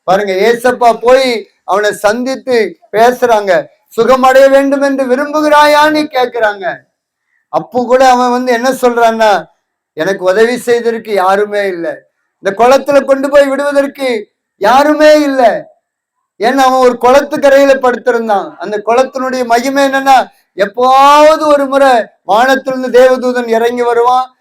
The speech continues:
அந்த குளத்தை வந்து கலக்குவான். அப்போ யாரு முதல்ல இறங்குறாங்களோ அவங்க சுகம் அடைவாங்க. அப்படிப்பட்ட ஒரு மகிமை அந்த பெதஸ்தா என்கிற குளத்திற்கு இருந்தது. அதனால எத்தனையோ முறை இவன் முயற்சி பண்ணி, தேவதூதன் வருகிற பொழுது போய் இறங்கிடலான்னு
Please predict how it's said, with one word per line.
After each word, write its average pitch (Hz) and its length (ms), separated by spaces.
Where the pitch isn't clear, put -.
அந்த 208 260
குளத்தை 254 480
வந்து 247 520
கலக்குவான். 247 580
அப்போ 202 340
யாரு 254 460
முதல்ல 277 640
இறங்குறாங்களோ 262 540
அவங்க 277 400
சுகம் 262 380
அடைவாங்க. 254 540
அப்படிப்பட்ட 262 680
ஒரு 240 120
மகிமை 240 720
அந்த 214 240
பெதஸ்தா 262 580
என்கிற 269 400
குளத்திற்கு 269 640
இருந்தது. 240 640
அதனால 294 460
எத்தனையோ 285 520
முறை 294 400
இவன் 226 220
முயற்சி 277 460
பண்ணி, 262 500
தேவதூதன் 277 560
வருகிற 269 420
பொழுது 277 380
போய் 277 260
இறங்கிடலான்னு 294 880